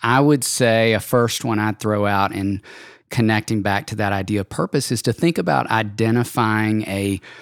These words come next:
family mission experience. So something that you all as a family together, we can anchor kids to some of their individual interests, but let's pick one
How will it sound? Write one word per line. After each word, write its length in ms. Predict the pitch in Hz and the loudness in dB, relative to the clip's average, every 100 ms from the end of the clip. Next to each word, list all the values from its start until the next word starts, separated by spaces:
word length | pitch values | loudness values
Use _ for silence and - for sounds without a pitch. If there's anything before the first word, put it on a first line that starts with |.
| - | -20
family 800 | _ 131 120 123 127 131 127 123 120 | _ 0 2 4 2 2 0 0 -2
mission 640 | 110 110 107 - 117 107 - | -2 0 0 -2 -2 -4 -4
experience. 800 | 101 - 107 90 85 - - - | -6 -6 -4 -4 -6 -8 -10 -10
So 180 | - - | -8 -6
something 480 | 98 139 123 139 127 | 0 0 2 2 0
that 160 | 113 95 | 0 -4
you 320 | 104 117 131 | -2 0 4
all 260 | 127 123 | 4 2
as 140 | 117 104 | 0 -6
a 80 | 92 | -8
family 540 | - 127 113 113 104 | -6 -2 0 0 -2
together, 500 | - 104 107 95 95 | -6 -6 -4 -4 -4
we 140 | 117 | -4
can 180 | 107 107 - - - - | -4 -4 -4 -12 -20 -8
anchor 320 | 120 117 127 | 0 0 0
kids 340 | 117 - 123 - | -2 -2 -4 -2
to 80 | 110 | -4
some 200 | - 113 | -2 -2
of 80 | 107 | -2
their 120 | 107 | -2
individual 680 | 113 113 101 110 107 110 104 | -2 -4 -2 -2 0 -2 -2
interests, 580 | 104 98 104 104 - - - - - | -4 -4 -4 -4 -8 -12 -20 -20 -6
but 160 | 120 - | -4 -2
let's 240 | 139 160 | -2 -2
pick 460 | - 160 143 - - | -2 0 0 -2 -8
one 640 | 117 123 127 131 135 139 | -2 0 2 2 2 0